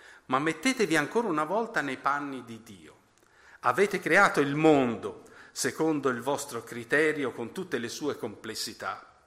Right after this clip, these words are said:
Ecco che, come tutte le nuove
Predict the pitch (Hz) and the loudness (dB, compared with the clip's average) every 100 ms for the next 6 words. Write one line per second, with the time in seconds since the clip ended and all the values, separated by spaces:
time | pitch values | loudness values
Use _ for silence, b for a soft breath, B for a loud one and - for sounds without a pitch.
0 | _ b b b b b b 208 220 - | _ b b b b b b 0 0 0
1 | 170 131 B B B 139 - 190 165 143 | 0 0 B B B -6 0 0 0 0
2 | 277 269 135 131 147 185 139 117 104 92 | -2 0 0 0 2 2 2 0 -4 -6
3 | - | -14